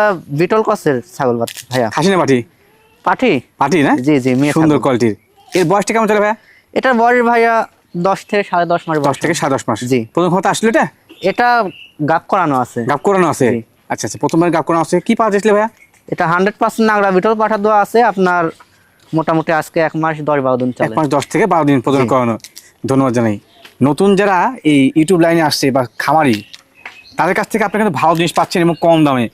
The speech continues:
Speaker 2: এবং
Speaker 1: জি,
Speaker 2: যারা
Speaker 1: জি, এই
Speaker 2: উদাহরণ
Speaker 1: যে
Speaker 2: দিচ্ছে,
Speaker 1: খাওয়া দাওয়া
Speaker 2: সবই দিচ্ছে
Speaker 1: সুস্থ
Speaker 2: কিন্তু।
Speaker 1: সবল দেখালেন কত সুন্দর।
Speaker 2: কত সুন্দর। খাওয়াটা ঠিক আছে।
Speaker 1: জি।
Speaker 2: ভাইয়া, এই কম বয়সী সুন্দর কোয়ালিটির প্রথমবার প্রজনন করানো পাই ছাগলটার দরদাম কেমন কি আসে?
Speaker 1: এটার দরদাম নিব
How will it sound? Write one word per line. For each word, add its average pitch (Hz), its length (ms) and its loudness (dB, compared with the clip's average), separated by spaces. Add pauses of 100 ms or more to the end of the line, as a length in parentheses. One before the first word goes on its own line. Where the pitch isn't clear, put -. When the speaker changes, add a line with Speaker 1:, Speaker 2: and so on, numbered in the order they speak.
(280)
Speaker 2:
এবং 151 140 2
Speaker 1:
জি, 175 80 4
Speaker 2:
যারা 214 100 2
Speaker 1:
জি, 196 60 4
এই 196 60 4
Speaker 2:
উদাহরণ 220 160 2
Speaker 1:
যে 240 60 2
Speaker 2:
দিচ্ছে, - 160 -2
Speaker 1:
খাওয়া 208 180 4
দাওয়া 202 180 2
Speaker 2:
সবই 202 60 0
দিচ্ছে 185 180 0
Speaker 1:
সুস্থ 151 140 2
Speaker 2:
কিন্তু। 220 160 0
Speaker 1:
সবল 208 140 2 (100)
দেখালেন 160 260 0 (120)
কত 160 100 -4 (120)
সুন্দর। 123 280 0 (160)
Speaker 2:
কত 147 140 -2 (100)
সুন্দর। 135 220 4 (520)
খাওয়াটা 139 300 0
ঠিক 143 180 2
আছে। 113 120 0 (380)
Speaker 1:
জি। 123 200 -4
Speaker 2:
ভাইয়া, 156 200 0 (500)
এই 175 100 2 (100)
কম 214 200 4
বয়সী 220 320 2 (280)
সুন্দর 226 320 4
কোয়ালিটির 208 460 0
প্রথমবার 226 360 0
প্রজনন 196 240 2
করানো 185 180 0
পাই 175 140 0
ছাগলটার 165 320 0 (340)
দরদাম 160 220 0
কেমন 131 180 0
কি 120 140 0
আসে? - 120 -12 (580)
Speaker 1:
এটার 196 260 -2
দরদাম 226 420 2
নিব 226 120 4